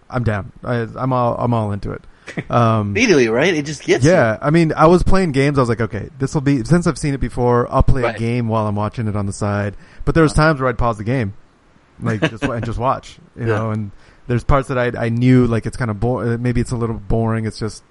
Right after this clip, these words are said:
Speaker 1: you know, ex-, you know, exposition or whatever, and so I'll play the game again. But it's still good. Like, it's, it's, it's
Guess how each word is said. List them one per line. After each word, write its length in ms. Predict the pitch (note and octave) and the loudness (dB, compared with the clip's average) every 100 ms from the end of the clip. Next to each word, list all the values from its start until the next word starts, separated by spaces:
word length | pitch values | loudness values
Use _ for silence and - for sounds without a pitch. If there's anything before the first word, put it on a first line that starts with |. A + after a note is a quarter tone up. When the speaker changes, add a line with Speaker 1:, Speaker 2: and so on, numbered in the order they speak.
| - | -16
Speaker 1:
you 120 | A#2 G#2 | -10 -6
know, 300 | G2+ F#2+ F2+ _ _ _ _ _ _ _ _ - | -6 -8 -10 _ _ _ _ _ _ _ _ -10
ex-, 200 | A#2+ - - | -10 -10 -12
you 120 | A#2+ | -10
know, 160 | G#2 G2+ A#2+ | -10 -12 -14
exposition 600 | B2 - G#2 G#2+ - G2+ | -14 -10 -8 -8 -10 -10
or 80 | G2+ | -8
whatever, 460 | G2+ G2+ G2 G2+ - - - - A#2 | -6 -6 -6 -8 -12 -20 -20 -12 -8
and 80 | |
so 100 | A2 | 0
I'll 80 | A2+ | 2
play 160 | A#2 G#2+ | 2 2
the 80 | G#2 | 0
game 160 | A#2 | -2
again. 160 | G#2 G2+ | -2 -2
But 140 | C3+ | -4
it's 200 | C#3+ D#3 | -6 -8
still 320 | - G3 F3 | -6 -4 -4
good. 420 | G#2 F2+ C#3+ B2 A2+ | -6 -6 -4 -4 -8
Like, 160 | G#2 _ - - _ _ _ _ _ _ _ _ | -8 _ -18 -18 _ _ _ _ _ _ _ _
it's, 200 | D#3 - E3+ | -8 -6 -4
it's, 340 | D#3 - - | -4 -6 -10
it's 160 | D#3 | -8